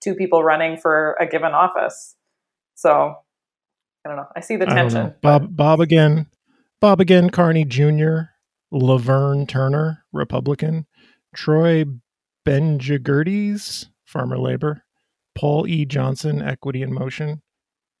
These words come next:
Speaker 2: Doug Nelson, Socialist Workers Party, A J Owed,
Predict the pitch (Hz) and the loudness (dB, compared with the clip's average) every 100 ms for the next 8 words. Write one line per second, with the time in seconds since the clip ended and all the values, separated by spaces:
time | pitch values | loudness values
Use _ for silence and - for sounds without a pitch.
0 | _ _ _ _ 131 151 202 190 208 - | _ _ _ _ -4 0 2 2 0 0
1 | 135 117 - 135 - 135 - 139 - 135 | -4 -4 -4 -6 -4 -6 -6 -10 -10 -16
2 | - - - - - _ _ _ _ _ | -12 -12 -10 -12 -16 _ _ _ _ _
3 | - 139 151 165 165 160 175 139 | 0 0 2 2 2 0 -2 -4